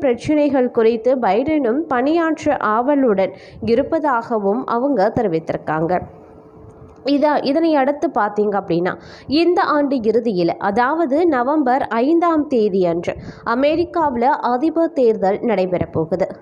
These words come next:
இந்த தேர்தல் ஜனநாயக கட்சியின் சார்பில் தற்போதைய அதிபர் ஜோ பைடனும் குடியரசுக் கட்சி சார்பாக டொனால்ட் ட்ரம்பும் முதல்ல வேட்பாளராக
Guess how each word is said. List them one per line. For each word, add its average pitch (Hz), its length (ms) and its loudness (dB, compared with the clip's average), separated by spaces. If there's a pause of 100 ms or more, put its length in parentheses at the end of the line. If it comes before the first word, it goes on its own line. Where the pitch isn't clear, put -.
இந்த 330 320 2
தேர்தல் 269 500 2
ஜனநாயக 262 640 0
கட்சியின் 226 580 0
சார்பில் 180 420 0 (360)
தற்போதைய 359 640 0
அதிபர் 220 520 0
ஜோ 202 120 2 (140)
பைடனும் 202 520 0
குடியரசுக் 254 600 0
கட்சி 233 260 0
சார்பாக 185 680 0
டொனால்ட் 220 440 0
ட்ரம்பும் 247 460 0
முதல்ல 262 400 2
வேட்பாளராக 240 880 0